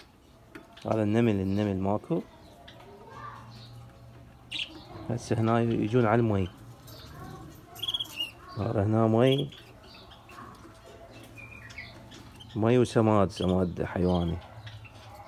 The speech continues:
هو بس يطلع الدود هذا ياكلهن قبل. هو يعتاش على هاي الأشياء. سبحانه مغير الأحوال.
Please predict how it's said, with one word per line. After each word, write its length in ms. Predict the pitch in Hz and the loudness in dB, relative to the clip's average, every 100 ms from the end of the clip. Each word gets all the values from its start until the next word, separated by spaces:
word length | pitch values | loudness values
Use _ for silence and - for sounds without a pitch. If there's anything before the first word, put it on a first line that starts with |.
| - - - - - - - - - - | -18 -18 -18 -20 -20 -20 -20 -20 -20 -6
هو 220 | 107 110 | 0 2
بس 280 | 113 127 - | 2 0 0
يطلع 280 | 127 123 117 | -2 0 0
الدود 360 | 113 123 127 123 | 2 4 4 4
هذا 360 | 123 127 131 | 2 2 2
ياكلهن 460 | 123 110 - 113 104 | 0 0 -2 -2 0
قبل. 300 | 101 95 87 - - - - - - - - - - - - - - - - - - - | 2 0 -2 -6 -2 -2 -2 -6 -16 -16 -16 -16 -18 -20 -20 -20 -18 -18 -12 -6 -2 4
هو 120 | 123 | 6
يعتاش 480 | 117 101 127 117 120 | 6 6 6 6 4
على 160 | 110 | 4
هاي 120 | 104 | 4
الأشياء. 460 | 95 90 - 90 76 - - - - - - - - - - - - - - | 4 0 -2 -6 -8 -12 -18 -18 -14 -14 -14 -20 -20 -20 -20 -20 -20 -20 -4
سبحانه 400 | 113 104 143 127 | 0 6 8 8
مغير 400 | 113 107 104 98 | 6 6 8 6
الأحوال. 400 | 92 85 92 85 | 4 2 -2 -6